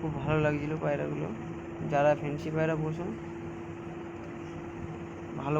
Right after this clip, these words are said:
কোয়ালিটির পায়রা এসেছিলো হাটে, সাইটিংগুলো হেভি কোয়ালিটি ছিল। এই পায়রাটার নাম কি আমি জানি না। এদিকে মাছ, একটু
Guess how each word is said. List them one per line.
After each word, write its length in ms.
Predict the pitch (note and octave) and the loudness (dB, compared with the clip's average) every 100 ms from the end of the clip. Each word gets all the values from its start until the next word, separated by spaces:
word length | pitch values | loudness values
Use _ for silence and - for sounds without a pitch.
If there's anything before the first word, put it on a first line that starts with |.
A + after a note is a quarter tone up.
| D#3 | 4
কোয়ালিটির 380 | D3+ D3 E3 D#3 | 2 2 0 4
পায়রা 220 | C#3 C3+ C3+ | 4 4 2
এসেছিলো 320 | - C#3 C#3 C3+ | -2 -4 -4 -4
হাটে, 200 | C#3+ - - - - - - - - | -6 -6 -6 -6 -8 -8 -8 -8 -6
সাইটিংগুলো 580 | - C#3+ D3 D#3 D3+ D3+ D#3 | 0 0 2 2 2 4 4
হেভি 160 | D3 D3+ D3+ | 4 0 2
কোয়ালিটি 400 | D3 C#3+ C#3+ C3+ D3+ | 2 2 0 -2 -2
ছিল। 120 | D3 D#3+ - - - - - - - - - - - - - - - - - - - - | -4 -4 -6 -8 -8 -10 -10 -8 -6 -6 -6 -8 -8 -6 -6 -6 -8 -8 -8 -8 -6 -2
এই 60 | D3 C#3+ | -2 2
পায়রাটার 480 | D3 D3 D3 D3+ D3 - - - C#3+ | 4 4 0 -2 -2 -6 -6 -2 2
নাম 120 | C#3 D3 | 2 2
কি 80 | D#3+ D#3 | 2 2
আমি 100 | D#3 C#3+ | 4 2
জানি 180 | C3+ C#3+ | 2 2
না। 60 | C#3 F#3 - - - E3 E3 - - - - - - - D#3 D#3 | 0 -2 -6 -8 -8 -8 -8 -8 -8 -10 -10 -8 -8 -6 0 0
এদিকে 420 | D3 C#3+ D3 D3 D#3 - D#3 D3+ | 0 -2 -2 -2 -4 -4 2 6
মাছ, 260 | D3 D#3 - - - - - - - - - - | 6 6 0 -8 -8 -8 -8 -8 -8 -8 -8 -4
একটু 140 | C#3+ | 0